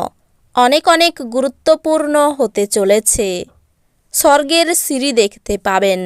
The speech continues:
তুলা রাশি আগামী চব্বিশ ঘন্টার মধ্যে। এখন আজীবনের স্বপ্ন পূরণ হবে। নয়ই জুলাই দু হাজার চব্বিশ, এই দিনটি আপনারা কেমনভাবে কাটাতে চলেছেন?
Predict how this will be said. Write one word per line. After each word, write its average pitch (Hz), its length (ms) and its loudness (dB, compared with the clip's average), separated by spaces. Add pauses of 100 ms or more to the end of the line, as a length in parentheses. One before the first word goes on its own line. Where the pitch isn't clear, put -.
(460)
তুলা 233 280 4
রাশি 190 480 -2 (640)
আগামী 311 460 4
চব্বিশ 233 440 -2 (100)
ঘন্টার 196 520 -2
মধ্যে। 185 560 -4 (840)
এখন 247 360 -2 (300)
আজীবনের 311 680 2
স্বপ্ন 233 440 -2 (520)
পূরণ 247 280 4 (100)
হবে। 185 400 -2 (760)
নয়ই 302 440 4
জুলাই 262 400 0
দু 214 160 -6
হাজার 226 440 -2
চব্বিশ, 185 640 -6 (400)
এই 226 180 4
দিনটি 208 440 -6
আপনারা 202 540 0 (600)
কেমনভাবে 285 800 0
কাটাতে 226 540 -2
চলেছেন? 185 640 -4